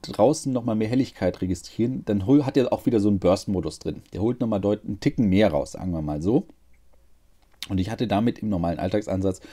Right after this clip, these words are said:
auch draußen, auch unterwegs in der freien Wildbahn, in Sonne oder so, keine Probleme. Trotzdem ist es auch hier wieder so, wo ich mir denke, das Gerät im Urlaub am Strand, ne, das Pro war ja damals mit im Urlaub. Äh, ich weiß nicht, ob ich das hiermit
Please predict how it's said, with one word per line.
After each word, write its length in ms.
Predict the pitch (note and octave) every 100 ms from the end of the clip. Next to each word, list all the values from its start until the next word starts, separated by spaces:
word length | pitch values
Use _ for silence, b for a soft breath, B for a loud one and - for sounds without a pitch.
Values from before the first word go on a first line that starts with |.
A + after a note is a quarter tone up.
| B B B -
auch 240 | A#2 B2
draußen, 680 | - A2 A2 D3+ - A#2+ G2
auch 320 | - G#2+ - -
unterwegs 760 | A2+ A#2 A2+ G#2 B2+ B2 - -
in 180 | - G#2+
der 100 | G#2
freien 380 | A2 A2+ A#2 A#2
Wildbahn, 480 | B2+ - A#2 A2+
in 240 | - A#2+ A2
Sonne 260 | A#2 C3+
oder 220 | A#2 A2+ G#2+
so, 220 | A2+ A2 B B -
keine 440 | - A2 A2 G#2 G2+
Probleme. 680 | - - G2 G2 F#2 C#2+ - B B B -
Trotzdem 400 | D3 - E3 D#3+
ist 160 | C#3+
es 80 | A#2+
auch 140 | -
hier 200 | - F3+
wieder 200 | E3 D3
so, 80 | C3+
wo 100 | B2+
ich 80 | A#2+
mir 140 | B2+
denke, 360 | A2 A#2 C#3+ C3+
das 280 | A#2 A#2+ -
Gerät 320 | A2 A2 G#2+
im 180 | G2 -
Urlaub 380 | A2+ A2+ - -
am 120 | F#2
Strand, 600 | - A2+ C3 C3 - -
ne, 280 | B2+ D3+ C#3+
das 160 | A2 -
Pro 340 | - C#3 B2+
war 140 | A2+
ja 100 | G2+
damals 400 | G2 F#2 F#2+ F2
mit 160 | G2 -
im 100 | F#2+
Urlaub. 360 | C#3+ F3 D#3 D#3 B B B B B B - - - -
Äh, 440 | C#3+ C#3+ C#3+ C#3
ich 120 | -
weiß 200 | C3 D#3
nicht, 100 | D#3
ob 100 | B2+
ich 100 | C3+
das 280 | - - -
hiermit 520 | A2+ C3+ B2+ - -